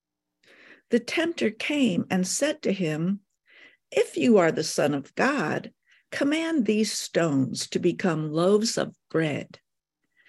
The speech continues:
But Jesus answered, "It is written, 'One does not live by bread alone, but by every word that comes from the mouth of God.'"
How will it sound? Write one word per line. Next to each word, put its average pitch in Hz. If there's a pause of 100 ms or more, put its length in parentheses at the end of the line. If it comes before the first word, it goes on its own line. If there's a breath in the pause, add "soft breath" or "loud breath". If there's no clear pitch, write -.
(300 soft breath)
But 190
Jesus 196
answered, 196 (880)
"It 202
is 285
written, 185 (340 soft breath)
'One 202
does 214
not 226
live 226
by 160
bread 185
alone, 160 (540 soft breath)
but 196
by 185
every 277
word 190
that 196
comes 226
from 220
the 226
mouth 165
of 160
God.'" 135